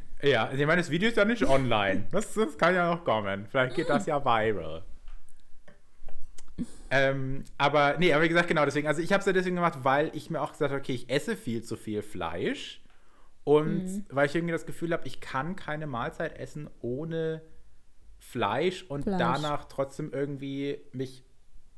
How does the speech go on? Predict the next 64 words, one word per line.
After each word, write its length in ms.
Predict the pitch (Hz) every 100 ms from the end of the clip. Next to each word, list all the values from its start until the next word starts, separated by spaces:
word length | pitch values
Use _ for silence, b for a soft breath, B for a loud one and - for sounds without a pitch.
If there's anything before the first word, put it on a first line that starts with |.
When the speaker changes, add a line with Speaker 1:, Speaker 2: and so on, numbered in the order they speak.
| - - - - -
Speaker 1:
befriedigt 840 | 135 131 - 117 151 214 98 - -
fühlen. 460 | - 87 85 73 - -
Ne? 280 | 98 165 156
Also 180 | 135 135
irgendwie 240 | 143 143
so 80 | 147
als 240 | 131 - b b -
wär's 400 | 226 139 151 -
Speaker 2:
Echt? 200 | - - b b -
Speaker 1:
Ja, 240 | 147 196
also 140 | 175
wirklich, 160 | 175 180
es 40 | 175
war 140 | 160
wirklich 200 | 220 254
so, 80 | 208
dass 120 | 190
ich 60 | 180
gesagt 180 | 175
hab, 80 | 175
okay, 360 | 165 - 180 170
wenn 140 | 165
da 60 | 160
jetzt 120 | 156
kein 120 | 156 147
Fleisch 300 | 135 175 175
drin 160 | 185
war, 80 | 180
dann 80 | 170
hab 80 | 160
ich 40 |
mir 60 | 151
irgendwie 180 | 160 165
gedacht, 180 | 160 -
so, 120 | 131
hm, 360 | 113 110 107
ja, 180 | 101 95
okay. 360 | 98 - 76 - - b b b b b -
Also 140 | 151
jetzt 100 | 156
abgesehen 400 | 147 - 156 147
davon, 220 | 120 135
wenn 80 | 147
man 60 | 139
jetzt 80 | -
gesagt 140 | 127
hat, 80 | 127
okay, 140 | 120 120
ich 100 | 135
hab 100 | 117
jetzt 140 | 120
halt, 240 | 113 110 110
weißt 160 | 113
du, 40 | 123
irgendwie 180 | 113 104
Brotzeit 580 | 92 101 117 101 76 -
gemacht. 200 | 78 92
Das 100 | 127
war 120 | 127
nochmal 180 | 113 107
ein 40 |
bisschen 220 | 127 151
was 120 | 147
anderes. 520 | 127 147 151 160 170